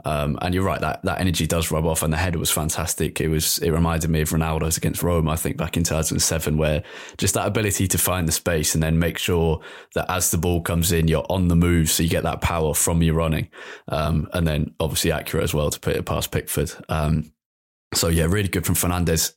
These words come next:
Eh, talk about him as a leader, absolutely. Um, and I, I, the other leader in United's team, Harry Maguire, the, the captain of the club,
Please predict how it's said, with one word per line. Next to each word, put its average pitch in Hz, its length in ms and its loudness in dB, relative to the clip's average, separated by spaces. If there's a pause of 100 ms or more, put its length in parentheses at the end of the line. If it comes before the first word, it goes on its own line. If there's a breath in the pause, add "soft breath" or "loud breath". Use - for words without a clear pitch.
Eh, 87 460 -6
talk 117 200 0
about 92 160 0
him 98 120 2
as 87 100 0
a 85 40 2
leader, 85 420 2 (320 loud breath)
absolutely. 85 720 0 (100)
Um, 78 480 -2 (100)
and 85 360 -2 (180)
I, 87 220 -4 (260)
I, - 100 -6 (840)
the 101 140 0
other 92 160 -2
leader 90 280 2
in 80 60 2
United's 82 440 -2
team, 90 260 2
Harry 80 180 0
Maguire, 87 480 0
the, 80 240 -6
the - 80 -2
captain - 420 -2
of 76 60 0
the - 80 -4
club, 78 400 -2